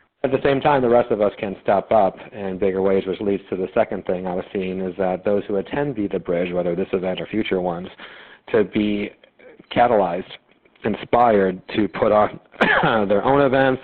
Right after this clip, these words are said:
or their own film productions, their own projects that really bring humanity together who would otherwise not come together. I think of,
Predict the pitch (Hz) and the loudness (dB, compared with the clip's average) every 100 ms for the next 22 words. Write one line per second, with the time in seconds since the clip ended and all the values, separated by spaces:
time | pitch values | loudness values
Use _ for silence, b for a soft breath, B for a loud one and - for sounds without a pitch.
0 | - 98 92 107 104 104 104 - 123 127 | -4 -2 -2 -2 0 0 -4 -2 0 0
1 | - 123 120 - 117 120 104 95 104 104 | 2 2 2 0 -6 -4 -4 -6 -4 -6
2 | 104 B B B - 147 170 113 95 - | -8 B B B -2 0 2 0 -2 -6
3 | - B B B B 113 104 113 120 120 | -20 B B B B 2 2 2 2 2
4 | 117 113 110 110 120 120 117 98 104 104 | 2 2 -2 -2 0 0 0 -4 -4 -2
5 | 101 98 98 95 104 101 98 98 98 98 | -4 -4 -4 -2 0 2 0 -2 -4 -2
6 | 95 95 90 92 - - 107 95 95 - | -2 -2 -2 -8 -12 -12 -6 -4 -6 -8
7 | - 92 92 92 92 85 87 90 98 92 | -10 -8 -6 -4 -4 -6 -10 -12 -12 -10
8 | 90 87 | -8 -10